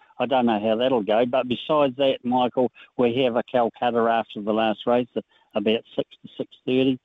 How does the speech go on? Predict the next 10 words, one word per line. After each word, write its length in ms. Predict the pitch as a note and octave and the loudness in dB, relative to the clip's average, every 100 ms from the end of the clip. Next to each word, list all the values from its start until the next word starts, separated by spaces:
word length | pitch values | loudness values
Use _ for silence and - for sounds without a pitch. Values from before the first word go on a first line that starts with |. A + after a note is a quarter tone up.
| _ _ | _ _
Run 200 | A#2+ A#2 | -2 0
a 60 | A2 | 0
Calcutta 480 | - A2 - A#2 A2 | 0 -2 0 -2 0
over 220 | A2 A2+ | 0 0
there 240 | G#2 A2 A2 | -2 -4 -4
and 100 | - | -6
have 120 | A2 | -10
a 40 | G2 | -6
great 300 | A2+ A2 - | -2 -2 -2
time. 280 | A#2 G#2+ F#2 | -4 -4 -4